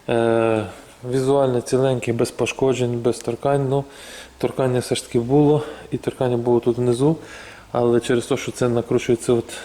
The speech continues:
такими болтами на площадці, плюс площадка, як бачите, у нас тут о, пожовкла, загоріла, у нас, е, вода потрапляє всередину. Так, я вам зараз якось то продемонструю, як я виявив.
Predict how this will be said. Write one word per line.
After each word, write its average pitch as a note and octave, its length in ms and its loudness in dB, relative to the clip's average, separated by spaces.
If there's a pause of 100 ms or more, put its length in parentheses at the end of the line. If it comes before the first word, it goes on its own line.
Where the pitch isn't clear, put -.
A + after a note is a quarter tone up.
такими A#2+ 300 0
болтами A#2 440 2
на A#2+ 100 2
площадці, D#3 680 0 (600)
плюс B2+ 220 2
площадка, B2 500 0
як A2+ 120 2
бачите, A2+ 340 0
у A2+ 100 2
нас A2+ 180 -2
тут - 160 -4
о, A2+ 160 2 (440)
пожовкла, A2 560 2
загоріла, A#2+ 560 2 (1040)
у B2 40 2
нас, C#3 420 0 (480)
е, B2+ 60 -2 (840)
вода A#2 240 0
потрапляє A#2 520 2
всередину. G#2+ 520 0 (1160)
Так, - 460 -4 (180)
я B2 80 0
вам A2+ 80 -2
зараз A#2 400 -2
якось - 280 -6
то - 60 -2 (100)
продемонструю, B2+ 640 2
як B2 220 2
я B2+ 80 4
виявив. C#3+ 720 0